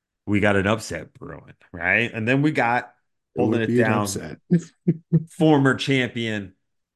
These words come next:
Speaker 1: Andy Hamilton comedy. My man holds it down not only on the mics, but in the fantasy room, versus Ed,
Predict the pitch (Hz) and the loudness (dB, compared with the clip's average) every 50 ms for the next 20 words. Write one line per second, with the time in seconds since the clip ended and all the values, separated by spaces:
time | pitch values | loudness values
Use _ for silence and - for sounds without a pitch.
0 | _ _ - - _ _ - 131 127 120 107 113 110 107 113 110 107 101 101 98 | _ _ -20 -20 _ _ -2 0 0 0 0 0 -2 -2 -2 -2 -2 -2 -4 -6
1 | - 107 98 92 92 - 117 110 107 104 101 98 101 101 98 95 98 95 _ _ | -6 -6 -6 -6 -6 -4 -2 -2 -2 -2 -2 -2 -2 -2 -4 -4 -8 -10 _ _
2 | _ _ _ - 95 95 95 101 104 101 98 95 95 101 101 85 - 95 92 92 | _ _ _ -8 -8 -6 -4 -2 -2 -2 -2 -2 -2 -4 -4 -4 -4 -8 -4 -2
3 | - 107 104 98 98 95 98 95 92 95 95 95 92 90 90 90 87 85 - _ | 0 0 0 0 0 -2 -2 -2 -2 -2 -4 -6 -6 -6 -6 -6 -8 -10 -12 _
4 | _ _ _ _ _ _ _ _ _ _ - 101 101 90 87 85 85 101 117 117 | _ _ _ _ _ _ _ _ _ _ -6 -4 -4 -2 -2 -2 0 0 -2 -2
5 | - - - - - - - - - _ _ _ _ _ _ _ _ _ _ _ | -4 -6 -8 -12 -16 -16 -16 -18 -20 _ _ _ _ _ _ _ _ _ _ _
6 | _ _ _ _ _ _ - 110 107 104 101 95 87 85 - - 92 73 80 76 | _ _ _ _ _ _ 0 0 2 2 2 0 -2 -6 -8 -10 -12 -10 -10 -12
7 | 80 - - - 78 76 78 80 85 85 76 76 - _ _ _ _ _ _ _ | -12 -12 -10 -10 -10 -8 -8 -6 -4 -4 -6 -6 -10 _ _ _ _ _ _ _
8 | _ _ _ _ _ _ _ _ _ _ _ _ _ - 92 107 104 107 101 - | _ _ _ _ _ _ _ _ _ _ _ _ _ -2 2 4 4 4 4 2
9 | - - - 110 101 82 80 92 95 | -2 -2 0 0 0 0 -2 -4 -6